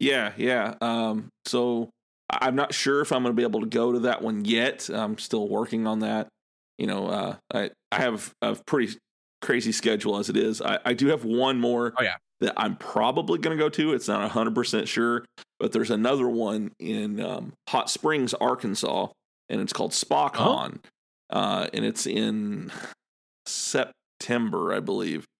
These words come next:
Speaker 1: is when that is. And, uh, so I, I'll be staying, uh, out. I'm gonna go to, I might be going to that one. And, uh, it'll be,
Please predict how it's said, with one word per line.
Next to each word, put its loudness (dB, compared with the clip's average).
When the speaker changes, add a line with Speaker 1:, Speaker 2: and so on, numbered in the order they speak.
Speaker 1:
is 0
when 0
that 0
is. -2
And, 0
uh, 0
so 0
I, 0
I'll 0
be -2
staying, 0
uh, -2
out. -4
I'm 0
gonna 0
go 0
to, -4
I 0
might 0
be -2
going -4
to -10
that -2
one. -6
And, -6
uh, -6
it'll -4
be, -6